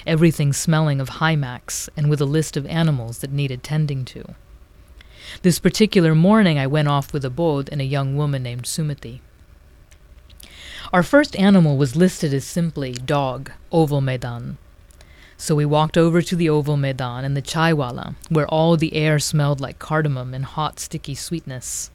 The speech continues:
The chaiwala and his friends, upon seeing Abod, immediately stood up and gestured toward a dog lying on the sidewalk.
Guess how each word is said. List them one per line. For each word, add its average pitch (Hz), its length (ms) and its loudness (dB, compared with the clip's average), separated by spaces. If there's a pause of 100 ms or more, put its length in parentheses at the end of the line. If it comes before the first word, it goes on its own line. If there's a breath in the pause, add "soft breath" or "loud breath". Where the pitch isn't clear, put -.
(1040 loud breath)
The 190 80 0
chaiwala 208 540 8
and 156 100 6
his 147 160 2
friends, 160 480 2
upon 156 300 2
seeing 208 340 4
Abod, 147 420 2
immediately 143 540 2
stood 160 320 -2
up 139 240 -2
and 131 140 -4
gestured 143 500 0
toward 135 260 -4
a 127 60 -4
dog 123 380 -2
lying 117 300 -6
on 110 100 -10
the 113 80 -14
sidewalk. 165 680 -6